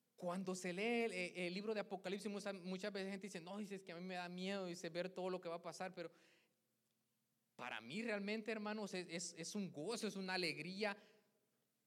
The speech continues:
leer todo eso, saber de que real, a-, aparte o, o, o, o, o si, si nosotros vemos que hay juicios,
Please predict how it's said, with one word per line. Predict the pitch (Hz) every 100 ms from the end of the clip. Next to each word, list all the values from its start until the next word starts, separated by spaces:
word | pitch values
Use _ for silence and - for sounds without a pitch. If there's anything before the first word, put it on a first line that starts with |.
| - -
leer | 151 165 170 226
todo | - 180 208
eso, | 220 175
saber | - - 139 131 208 220 226 208 - - - _ _ _ _ _
de | 123 165 165
que | 175 170
real, | 170 180 180
a-, | 156 - - - _ _
aparte | 147 - 196 202 190 185 196 -
o, | 160
o, | - 156
o, | 156 156 151 151
o, | 160 156 147 147 - -
o | 151
si, | 151 - 151 - - _ _ -
si | 175
nosotros | 170 160 185 214 175
vemos | 208 196 180
que | - 156 -
hay | 180
juicios, | 180 196 208 196 185